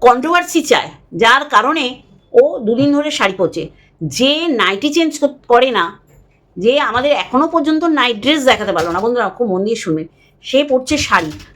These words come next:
আর শাড়ি তো আর এমনি পরে বসছে না, তোমার উপরে,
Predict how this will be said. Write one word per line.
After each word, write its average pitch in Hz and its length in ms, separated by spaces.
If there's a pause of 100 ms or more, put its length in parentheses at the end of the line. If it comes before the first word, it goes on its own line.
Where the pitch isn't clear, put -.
আর - 60
শাড়ি 214 260
তো 285 80
আর 277 80
এমনি 262 260
পরে 285 220
বসছে 294 300
না, 370 240 (100)
তোমার 247 220
উপরে, 247 380